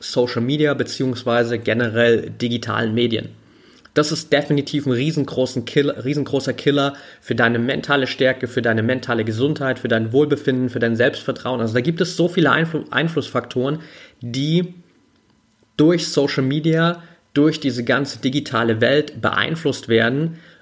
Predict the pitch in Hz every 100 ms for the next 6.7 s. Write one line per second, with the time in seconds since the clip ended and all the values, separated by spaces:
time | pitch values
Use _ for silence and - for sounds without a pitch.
0 | _ 131 117 135 156 131 - 160 170 165
1 | 139 165 165 127 - - - - - _
2 | _ _ _ _ _ _ _ _ 113 113
3 | 120 127 - 156 160 151 127 120 127 131
4 | 113 120 120 110 - 110 110 110 110 113
5 | 113 110 - 110 - - _ _ _ -
6 | - - - 143 151 160 160